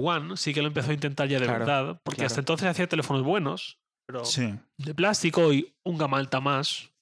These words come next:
Speaker 1: Pero el One, el M siete, el dos mil trece, fue el primero con el que dijo, "Bueno, esto es aluminio, esto es una pantalla espectacular". Me acuerdo que esa pantalla era una locura.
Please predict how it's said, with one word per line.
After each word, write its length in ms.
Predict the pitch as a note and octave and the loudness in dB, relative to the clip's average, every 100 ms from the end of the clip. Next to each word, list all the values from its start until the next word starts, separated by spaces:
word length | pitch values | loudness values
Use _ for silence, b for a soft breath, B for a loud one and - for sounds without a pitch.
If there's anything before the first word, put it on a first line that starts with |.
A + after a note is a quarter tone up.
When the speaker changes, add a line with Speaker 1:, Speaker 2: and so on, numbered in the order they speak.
| _ - B B B B B _ | _ -20 B B B B B _
Speaker 1:
Pero 440 | - D#3+ E3 E3 F3 | 2 6 6 4 4
el 260 | C3+ B2+ B2+ | 0 0 0
One, 460 | C3 D3+ D3 E3 - | 4 4 2 -2 -2
el 100 | B2 | -2
M 160 | B2 | 0
siete, 320 | - D3 C3 | 2 2 0
el 60 | B2+ | 0
dos 120 | A#2+ | 0
mil 140 | B2 A#2+ | -2 -2
trece, 260 | C#3 C3+ | -4 -4
fue 160 | C3+ C3+ | -2 -2
el 40 | |
primero 380 | B2+ C3 C3 C3 | 0 0 0 0
con 100 | B2+ | 0
el 80 | B2 | -2
que 100 | B2+ | -4
dijo, 280 | B2+ B2 B2+ | -4 -4 -4
"Bueno, 240 | B2 A#2 | -4 -4
esto 140 | D3 D3 | -4 -2
es 80 | C3+ | 0
aluminio, 580 | B2+ F3 G3 G3+ G3 D#4 | -2 -4 -4 -2 -4 -4
esto 180 | E3 D3 | -4 -2
es 60 | |
una 180 | C3+ C3+ | -2 -2
pantalla 320 | C3+ C3 C3 | -4 -2 -2
espectacular". 640 | B2+ C3 B2+ G#3 - B2+ C3 | -2 -6 -10 -10 -4 0 0
Me 60 | C3 | 2
acuerdo 300 | C3+ C#3+ D3 | 2 2 0
que 80 | |
esa 120 | C3+ C#3 | -2 -2
pantalla 400 | C3+ B2 C3+ C#3 | -4 -4 -4 -2
era 100 | C#3 | -2
una 100 | C3 | -2
locura. 340 | A#2 C3+ C3 | -2 -2 -2